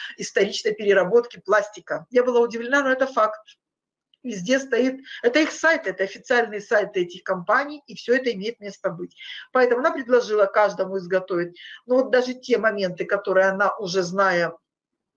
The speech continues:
что можно сделать, показала, пластиковые пакеты, как можно использовать, как можно сделать косичку, сделать шарф. То есть просто сплести их в косички, соединить, склеить и сделать шарф, накидку. Можно сделать платок в карман мужчине, что угодно. Можно сделать портмоне, что угодно можно сделать.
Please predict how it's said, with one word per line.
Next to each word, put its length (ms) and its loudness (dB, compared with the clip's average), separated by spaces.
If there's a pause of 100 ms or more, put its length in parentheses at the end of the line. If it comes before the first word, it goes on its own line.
(140)
что 260 0
можно 260 0
сделать, 280 2
показала, 460 2
пластиковые 560 -2
пакеты, 420 -4
как 200 -6
можно 240 -8
использовать, 480 -6
как 160 -4
можно 240 -6
сделать 300 -2
косичку, 400 -10
сделать 300 2
шарф. 280 -2 (680)
То 60 -16
есть 80 -12
просто 220 4
сплести 340 -2
их 80 0
в 20 -18
косички, 540 -2
соединить, 580 -2
склеить 440 0
и 60 -10
сделать 340 0
шарф, 380 0
накидку. 540 -8 (280)
Можно 220 4
сделать 300 2
платок 400 0
в 80 -20
карман 380 0
мужчине, 340 -8
что 180 0
угодно. 420 2
Можно 260 -2
сделать 260 2
портмоне, 440 -6
что 260 2
угодно 380 0
можно 260 -10
сделать. 340 -8